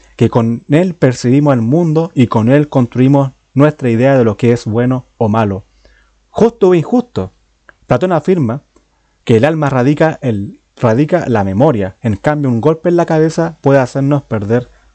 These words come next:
nuestros recuerdos. Quiero agradecer al amigo Sergio de Uruguay que me ayudó con la, con un paper. Un saludito a él, espero que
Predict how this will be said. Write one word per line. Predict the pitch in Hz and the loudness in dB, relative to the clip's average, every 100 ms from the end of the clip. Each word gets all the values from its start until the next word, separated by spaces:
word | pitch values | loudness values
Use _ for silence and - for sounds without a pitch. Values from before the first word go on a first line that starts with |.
| _ | _
nuestros | 127 131 - 123 120 _ - | 2 2 2 -2 -2 _ -10
recuerdos. | 110 104 98 92 98 - _ _ _ _ - _ _ _ _ _ _ _ _ _ _ _ _ _ _ _ _ _ - - - _ - | -8 -4 -6 -8 -14 -20 _ _ _ _ -20 _ _ _ _ _ _ _ _ _ _ _ _ _ _ _ _ _ -20 -20 -20 _ -2
Quiero | 170 | 0
agradecer | 165 147 131 - 156 | 2 2 0 0 2
al | 151 | 2
amigo | 135 147 143 | 2 2 0
Sergio | 127 170 160 143 156 - - | 0 -2 0 -2 -2 -4 -6
de | 117 | 0
Uruguay | 117 113 113 147 170 - - | 2 2 2 0 -2 -10 -4
que | 123 113 110 110 | 0 2 2 2
me | |
ayudó | 113 120 135 | 2 2 2
con | 135 131 117 110 - _ - | 2 0 0 -4 -12 _ -2
la, | 123 110 107 101 | 0 0 -2 -4
con | - 123 | -2 0
un | 131 | 0
paper. | - 143 151 - 165 165 _ _ _ | 2 0 0 -2 -2 -4 _ _ _
Un | 123 123 | -4 -2
saludito | 127 120 131 139 | 0 2 2 4
a | 139 | 4
él, | 156 | 2
espero | 143 - 127 123 | 0 -2 -2 0
que | 120 117 110 | 0 0 -2